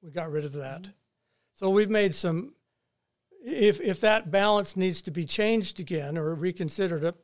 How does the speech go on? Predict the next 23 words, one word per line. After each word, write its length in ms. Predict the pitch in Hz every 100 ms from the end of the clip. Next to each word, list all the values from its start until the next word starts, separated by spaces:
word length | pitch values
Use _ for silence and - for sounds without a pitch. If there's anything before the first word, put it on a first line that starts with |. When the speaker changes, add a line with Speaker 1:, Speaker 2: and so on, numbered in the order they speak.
| 156
Speaker 1:
I'm 140 | 170
all 80 | 170
f-, 160 | 165 233 -
for 280 | - 165 143 -
talking 400 | 180 190 175 147
about 280 | 131 131 147
it. 100 | - _ _
But 120 | 190 185
you 160 | 254
just 180 | 233 -
Speaker 2:
You 60 | 196
Speaker 1:
asked 100 | 196
Speaker 2:
don't 160 | 185
Speaker 1:
me 60 | 180
Speaker 2:
think 200 | 170 160
they 100 | 156
need 180 | 151 147
to 60 |
be 120 | 139
changed? 300 | 135 240 185
I 80 | 165
mean, 240 | 143 147 127 - - -
you, 200 | - 202